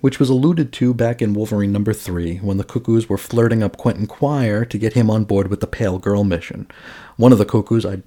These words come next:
don't remember which one, told Wolverine, "Hey, you gotta help us out, we want Cable." So I guess they got Cable. Anywho, Esme is helping by scanning the neighborhood for clues, but she stops to make out with Nate for a bit.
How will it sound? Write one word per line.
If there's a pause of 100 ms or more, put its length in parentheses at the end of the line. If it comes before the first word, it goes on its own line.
don't
remember
which
one, (300)
told
Wolverine,
"Hey, (760)
you
gotta
help
us
out,
we
want
Cable." (380)
So
I
guess
they
got
Cable. (720)
Anywho, (680)
Esme
is
helping
by
scanning
the
neighborhood
for
clues, (480)
but
she
stops
to
make
out
with
Nate
for
a
bit.